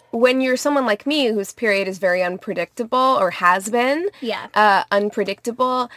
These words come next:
Speaker 1: two weeks doesn't really feel like, two weeks would be right around the time when I'd be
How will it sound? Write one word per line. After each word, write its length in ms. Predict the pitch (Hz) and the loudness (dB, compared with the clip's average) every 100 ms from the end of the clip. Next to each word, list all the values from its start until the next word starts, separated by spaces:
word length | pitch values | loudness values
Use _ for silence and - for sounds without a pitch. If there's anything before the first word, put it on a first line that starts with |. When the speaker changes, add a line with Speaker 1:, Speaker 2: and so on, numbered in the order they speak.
| - - _ _ _ _ 196 | -20 -20 _ _ _ _ -12
Speaker 1:
two 280 | - 294 302 | -4 0 2
weeks 440 | 226 269 269 - | 2 -2 -2 -4
doesn't 320 | - 233 226 | 0 0 0
really 340 | - 196 208 202 | -6 -6 -6 -8
feel 460 | - - 220 233 | -10 -6 2 2
like, 300 | 220 202 202 | 4 2 0
two 240 | - 349 370 | -2 2 2
weeks 380 | 320 339 - 311 | 2 -2 -2 -2
would 100 | 233 | -2
be 140 | 240 | 0
right 240 | 214 202 202 | 2 2 4
around 220 | 202 196 | 2 0
the 80 | 185 | -2
time 260 | 196 185 | -2 0
when 80 | 185 | 0
I'd 200 | 175 185 | -2 -2
be 300 | 180 175 170 | -4 -6 -6